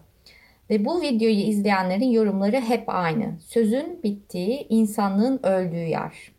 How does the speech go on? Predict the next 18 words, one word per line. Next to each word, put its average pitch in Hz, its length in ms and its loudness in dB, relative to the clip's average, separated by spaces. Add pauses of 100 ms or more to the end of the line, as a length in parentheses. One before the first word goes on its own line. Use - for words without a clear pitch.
(920)
Aslında 403 460 -2
Kilios'ta 320 580 -4
tanık 262 320 -2
olduğumuz, 175 720 -2
Türkiye'nin 269 640 -4
özellikle 262 600 0
de 381 160 -8
Kürtlerin 247 560 -2
yoğun 254 220 2
yaşadığı 185 500 -2
bölgelerin 185 680 0 (260)
sürekli 277 640 -2
baş 262 200 0
etmek 220 340 -2
zorunda 190 360 -2
olduğu 208 400 0
bir 220 100 -2
gerçek. 180 640 -4